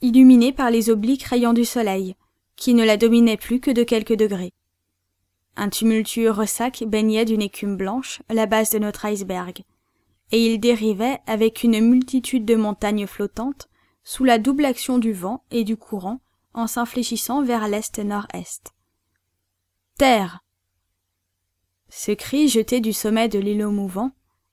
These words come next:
et à nos regards se montra Dirk Peters, debout sur l'extrême bloc, la main tendue vers le nord. Le métis ne se trompait pas.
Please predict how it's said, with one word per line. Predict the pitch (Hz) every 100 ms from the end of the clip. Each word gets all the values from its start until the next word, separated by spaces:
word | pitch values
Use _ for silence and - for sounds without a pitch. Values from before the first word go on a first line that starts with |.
| -
et | 233
à | 233
nos | 254
regards | 240 240 285 302
se | -
montra | 262 254 247 254 233
Dirk | 220 240 -
Peters, | 233 196 180 - - - _ _ _
debout | 220 233 208 247
sur | - 254
l'extrême | 214 - 233 233
bloc, | 190 185 - - _ _ _
la | 240 220
main | 214 190
tendue | 220 208 196
vers | 208 196
le | 202
nord. | 190 170 - _ _ _ _ _ _ _ _ _ _ _ _ _ _ _
Le | - 233
métis | 226 - 226 -
ne | 220
se | 220
trompait | - 233 233
pas. | - 180